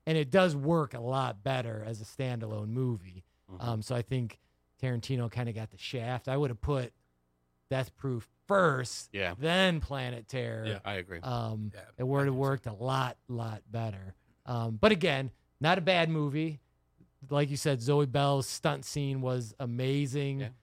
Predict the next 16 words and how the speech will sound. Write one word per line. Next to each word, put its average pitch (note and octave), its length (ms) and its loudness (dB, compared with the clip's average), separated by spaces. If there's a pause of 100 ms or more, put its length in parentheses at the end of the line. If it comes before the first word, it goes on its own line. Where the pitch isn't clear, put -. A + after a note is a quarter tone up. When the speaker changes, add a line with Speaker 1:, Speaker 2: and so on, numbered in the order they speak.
(260)
Speaker 1:
You B2+ 180 0
know, A2+ 360 -2
uh, G#2 340 -4 (960)
just A#2+ 320 -4 (140)
truly C#3 480 0
mind-blowing A2+ 960 -2
work A#2 340 -4
there. B2 320 -2 (360)
But, C#3+ 260 2
you F3+ 100 -2
know, B2 300 -2
also D3 380 -2
when C3+ 120 -2
you B2+ 120 -2
look C3 260 -4
at A#2 280 -4